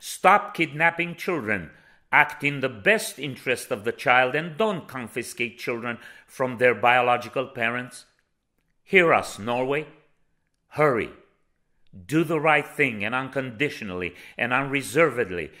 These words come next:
return all of the Bodnariu children to Marius and Ruth Bodnariu before your deplorable actions completely tarnish your worldwide reputation.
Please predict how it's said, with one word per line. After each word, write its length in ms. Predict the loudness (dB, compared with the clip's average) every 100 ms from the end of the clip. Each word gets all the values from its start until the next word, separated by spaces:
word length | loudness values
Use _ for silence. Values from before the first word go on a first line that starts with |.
| -20 -6
return 680 | -2 -2 -2 0 0 -2 2
all 360 | 6 6 6
of 160 | 2 0
the 80 | -2
Bodnariu 580 | -2 -2 -4 -4 -4 -8
children 380 | -8 -8 -8
to 120 | -6 -2
Marius 520 | 2 2 0 -4 -6
and 240 | -6 -4
Ruth 240 | -6 -6 -4
Bodnariu 560 | -4 -2 -2 -2 -4 -8 -16 -8
before 760 | -6 -6 0 2 4 4 0 -10 _ _
your 200 | -4 -2
deplorable 760 | -2 -4 0 2 2 0 -2 0
actions 600 | 0 0 -10 -10 -12 -18 _ _
completely 960 | -2 -2 -4 -4 -2 -2 -6 -10 -10 _ _ -6
tarnish 640 | 0 0 -2 -8 -10 -12
your 320 | -4 -2 -2
worldwide 720 | -2 0 0 -2 0 2 0 -2
reputation. 800 | -6 -8 -6 -6 -6 -14 -16